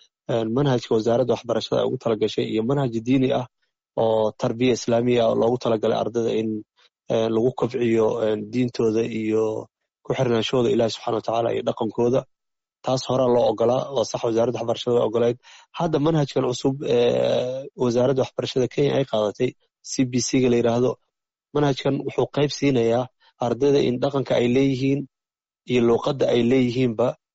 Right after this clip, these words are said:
in fursad la siiyo oo ardayga looga faa'iideyn karo, een, qaab dhaqameedkiisa iyo hidaha dhaqanka waxa uu leeyahay. Een, waxaa ku jirta qayb farsamadii gacanta ah baa ku jirta, in ardayga la baro waxyaabihii dhaqanka u lahaa,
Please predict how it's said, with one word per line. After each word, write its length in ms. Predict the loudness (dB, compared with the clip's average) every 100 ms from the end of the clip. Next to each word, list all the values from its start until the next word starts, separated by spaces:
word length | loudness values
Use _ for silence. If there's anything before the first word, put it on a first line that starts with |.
| _ _ -4
in 100 | -4
fursad 400 | -4 -4 -2 -2
la 120 | -2
siiyo 360 | -2 -2 0 0 -2 _ _ _ -4
oo 120 | -2
ardayga 340 | -2 0 2 4
looga 240 | 4 2
faa'iideyn 460 | 0 -2 0 2 0
karo, 220 | 0 -2 -2 _ _ _ _ -4
een, 340 | 0 2 0 -2
qaab 180 | -4 -2
dhaqameedkiisa 720 | -2 -2 0 0 0 -4 -2
iyo 120 | -2 -2
hidaha 260 | 0 0
dhaqanka 280 | 0 -2 -2
waxa 140 | -2 -2
uu 120 | 0
leeyahay. 340 | 2 2 2 -2 -6 _ _ _ _
Een, 400 | 0 2 4 2 0
waxaa 220 | -2 -4
ku 80 | -4
jirta 240 | -4 -4 -2
qayb 180 | -2 -2
farsamadii 440 | -4 -2 -2 0
gacanta 280 | -2 -2 0
ah 80 | 0
baa 120 | -2
ku 100 | -4
jirta, 260 | -6 -2 -4 -4 _ _ -6
in 60 | -4
ardayga 340 | -2 0 2
la 100 | 2
baro 240 | 2 2 0 0
waxyaabihii 720 | -2 0 2 2 0 0 -2 -4
dhaqanka 360 | -4 -4 -4 -4
u 160 | 0 0
lahaa, 300 | 0 -2